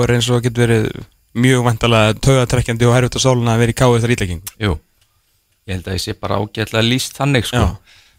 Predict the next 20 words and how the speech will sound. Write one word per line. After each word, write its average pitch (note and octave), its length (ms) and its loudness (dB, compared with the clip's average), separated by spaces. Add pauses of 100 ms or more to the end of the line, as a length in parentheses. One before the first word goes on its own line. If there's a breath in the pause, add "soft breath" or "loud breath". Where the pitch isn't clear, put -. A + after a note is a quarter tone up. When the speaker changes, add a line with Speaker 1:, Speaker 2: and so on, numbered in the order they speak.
(180 soft breath)
Speaker 2:
Eh, - 1400 -2 (400)
og G#2 240 0
jú, A2+ 160 4 (300)
svona A2 200 -4
gaman B2+ 600 2 (140)
að G#2+ 240 -4
horfa B2 160 0
tilbaka B2 480 -4
þegar A#2+ 160 -2
maður A#2+ 260 0 (220)
svona A#2+ 260 -6 (220)
finnur B2+ 400 -6 (540)
þegar G#2 80 2
maður A2+ 160 0
fann A#2+ 320 0
hvernig A#2+ 260 -2
liðið B2+ 220 2
var B2 160 2
að - 280 -6 (420)
verða A#2+ 280 0